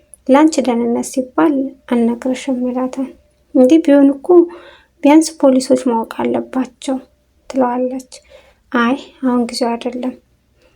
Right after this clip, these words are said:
ለማንኛውም ምግብ ነገር ስሪላት» ይላታል። «እንዲህ ዳዊት አትሳቅብኝ እንጂ እኮ ምን እንደምትመገብ ራሱ አላቅም»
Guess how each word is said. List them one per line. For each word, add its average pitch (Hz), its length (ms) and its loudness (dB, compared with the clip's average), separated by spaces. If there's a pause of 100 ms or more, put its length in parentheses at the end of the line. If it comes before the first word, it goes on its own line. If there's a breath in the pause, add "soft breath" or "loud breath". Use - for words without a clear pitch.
(300 soft breath)
ለማንኛውም 302 560 6
ምግብ 240 260 0
ነገር 233 280 -2
ስሪላት» 240 580 -10 (540)
ይላታል። 233 500 -2 (1080)
«እንዲህ 277 260 4 (260)
ዳዊት 254 360 2 (480)
አትሳቅብኝ 254 840 -6
እንጂ 254 220 0
እኮ - 200 -14 (600)
ምን 277 240 4
እንደምትመገብ 240 960 -2
ራሱ 254 280 -6
አላቅም» 254 400 -4